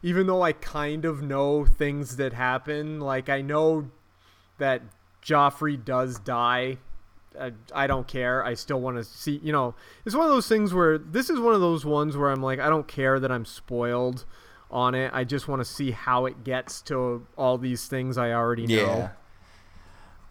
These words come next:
Speaker 1: Unlike Endgame, which apparently there are spoilers for
Speaker 2: Yep.
Speaker 1: Endgame out there. Uh, apparently, I read that this morning. So everybody, when you're going online,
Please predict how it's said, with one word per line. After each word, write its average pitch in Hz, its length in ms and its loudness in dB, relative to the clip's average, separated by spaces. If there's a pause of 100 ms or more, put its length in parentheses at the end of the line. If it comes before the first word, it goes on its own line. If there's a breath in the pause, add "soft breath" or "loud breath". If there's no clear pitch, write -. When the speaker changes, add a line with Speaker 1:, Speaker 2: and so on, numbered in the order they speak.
(920 soft breath)
Speaker 1:
Unlike 208 460 4
Endgame, 185 840 0
which 165 220 -6
apparently 185 560 -4
there 160 180 -2
are 156 120 0
spoilers 190 680 0
for - 260 -8
Speaker 2:
Yep. 170 180 -2
Speaker 1:
Endgame 127 500 2
out 120 280 -4
there. 123 440 -4
Uh, 123 240 -2
apparently, 151 760 -6 (360 soft breath)
I 143 60 -2
read 156 280 0
that 160 280 2
this - 280 -8
morning. 180 580 0
So 151 600 -2
everybody, 185 680 -4
when 160 160 -8
you're 147 120 -6
going 165 300 -4
online, 156 680 -4